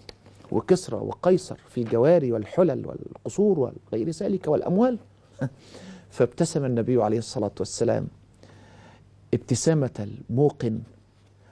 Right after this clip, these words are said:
المؤمن وقال: "يا عمر،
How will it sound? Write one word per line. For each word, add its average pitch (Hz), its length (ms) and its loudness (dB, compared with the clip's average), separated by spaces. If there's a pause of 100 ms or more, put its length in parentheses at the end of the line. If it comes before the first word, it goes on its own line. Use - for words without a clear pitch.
(160)
المؤمن 110 520 2 (760)
وقال: 240 300 6
"يا 190 140 10
عمر، 196 320 6